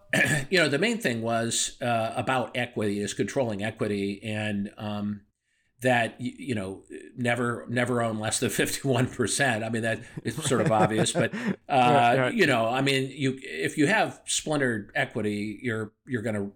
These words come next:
Speaker 1: put it in the ditch. That's all there is to it. And,
Speaker 2: Yeah.
Speaker 1: um, also, if you have multiple generations, uh, with way different needs, it's, it simply can't, you know, it's hard enough, <laughs> right, to make a
Speaker 2: Yeah.
Speaker 1: business work,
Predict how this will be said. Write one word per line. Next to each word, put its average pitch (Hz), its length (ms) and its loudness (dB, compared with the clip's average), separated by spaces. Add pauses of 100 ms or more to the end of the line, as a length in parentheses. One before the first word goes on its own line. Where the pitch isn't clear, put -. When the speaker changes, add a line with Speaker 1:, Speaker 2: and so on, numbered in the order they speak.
(140)
Speaker 1:
put 135 140 2
it 110 80 0
in 90 40 -10
the 95 80 -6
ditch. 92 360 -4
That's 110 220 -4
all 117 120 2
there 101 120 -2
is 87 140 -6
to 110 140 -6
it. - 120 -12 (440)
And, 120 320 0
Speaker 2:
Yeah. 110 180 -4
Speaker 1:
um, 110 360 -4
also, 156 440 2
if 110 120 -4
you 123 80 2
have 117 140 0
multiple 120 320 -2
generations, 113 960 -2 (320)
uh, 104 420 -2
with 117 280 -2
way 131 480 4
different 104 440 -4
needs, 117 560 -4 (320)
it's, - 480 -2
it 131 200 -4
simply 131 380 -2
can't, 110 440 -6 (220)
you 175 80 -2
know, - 20 0
it's 127 120 -2
hard 208 200 2
enough, 127 460 -4
<laughs> - 0 -
right, 101 280 -6 (360)
to 170 140 2
make 151 200 -2
a 233 60 0
Speaker 2:
Yeah. 151 160 4
Speaker 1:
business - 340 -2
work, 127 400 -2